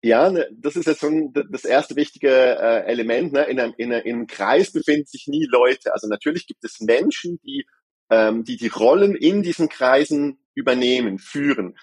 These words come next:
Wir sprechen manchmal auch von energetisieren. Also die, ne, grundsätzlich, äh, wenn man so einen Kreis jetzt anguckt, dann gibt's da vielleicht zwanzig Rollen drin. Ne? Und diese, die Rollen sind immer entkoppelt von Personen erstmal. Also wir gucken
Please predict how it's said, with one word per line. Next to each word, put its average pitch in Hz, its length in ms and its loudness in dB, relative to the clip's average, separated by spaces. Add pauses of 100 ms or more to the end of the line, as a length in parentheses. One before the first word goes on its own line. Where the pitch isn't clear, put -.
(140)
Wir 113 120 -2
sprechen 135 420 0
manchmal 127 360 2
auch 117 280 2
von 120 200 -2 (220)
energetisieren. 120 880 0
Also 104 180 -2
die, 110 220 -6 (300)
ne, 165 400 2
grundsätzlich, - 640 0 (240)
äh, 123 360 4
wenn 127 140 -2
man 123 140 -4
so 123 80 -8
einen 117 100 -6
Kreis 123 380 0
jetzt 127 180 -6
anguckt, 147 420 -2
dann 143 120 -2
gibt's 147 200 -4
da 139 100 -4
vielleicht 123 340 -2
zwanzig 131 560 -4
Rollen 107 340 4
drin. - 220 -20 (340)
Ne? 180 160 -2
Und - 160 -4
diese, 147 220 0 (240)
die 131 60 -2
Rollen 160 440 4
sind 147 220 -2
immer 175 260 2
entkoppelt 151 640 0
von 123 220 -6
Personen 123 420 -2
erstmal. - 480 -10 (380)
Also 120 180 0
wir 123 100 2
gucken 175 440 2